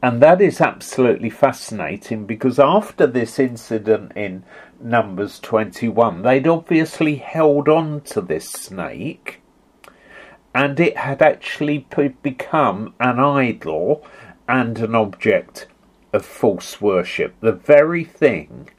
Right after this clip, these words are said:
which was the God-given gift to save people from death has become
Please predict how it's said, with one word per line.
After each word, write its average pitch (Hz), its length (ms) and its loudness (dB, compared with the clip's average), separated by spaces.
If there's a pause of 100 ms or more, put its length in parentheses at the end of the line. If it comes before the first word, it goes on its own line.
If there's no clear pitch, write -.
(600)
which - 420 0
was 117 260 2
the - 160 -2
God-given 139 1300 2
gift - 480 0
to - 160 -10
save 127 600 0
people 117 460 -6
from 110 340 -10
death - 680 0 (920)
has 120 320 -2
become 110 680 -4